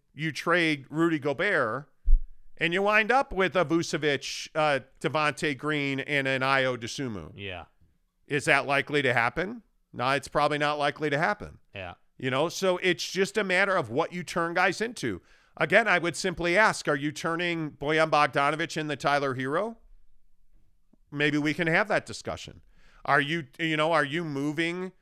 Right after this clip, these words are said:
Speaker 1: are you moving Bojan Bogdanovic to a, to a Eastern Conference contender? I wouldn't mind trading Bojan Bogdanovic to any other team in the N B A.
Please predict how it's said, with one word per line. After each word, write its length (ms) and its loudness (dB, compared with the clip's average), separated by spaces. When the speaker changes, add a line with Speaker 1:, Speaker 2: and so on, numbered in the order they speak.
Speaker 1:
are 140 0
you 180 0
moving 340 0
Bojan 380 4
Bogdanovic 840 -2
to 260 -2
a, 420 0
to 240 -2
a 420 0
Eastern 380 -6
Conference 440 -4
contender? 520 -2
I 100 6
wouldn't 260 4
mind 300 0
trading 460 -2
Bojan 300 2
Bogdanovic 580 0
to 180 -10
any 240 2
other 200 0
team 220 -4
in 80 -4
the 120 -4
N 100 -2
B 140 0
A. 280 -2